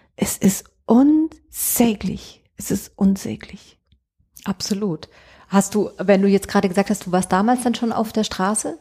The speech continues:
Speaker 1: Ja, also so geistig immer, nicht bei jeder Demo, aber ich war voll dabei und wir hatten damals ja auch,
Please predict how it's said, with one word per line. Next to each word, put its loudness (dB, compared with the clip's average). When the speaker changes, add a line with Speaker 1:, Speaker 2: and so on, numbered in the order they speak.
Speaker 1:
Ja, 4
also 4
so 0
geistig 2
immer, 2
nicht 0
bei 2
jeder 4
Demo, 4
aber 2
ich -6
war 2
voll 0
dabei 2
und 0
wir 0
hatten -4
damals 2
ja 0
auch, -2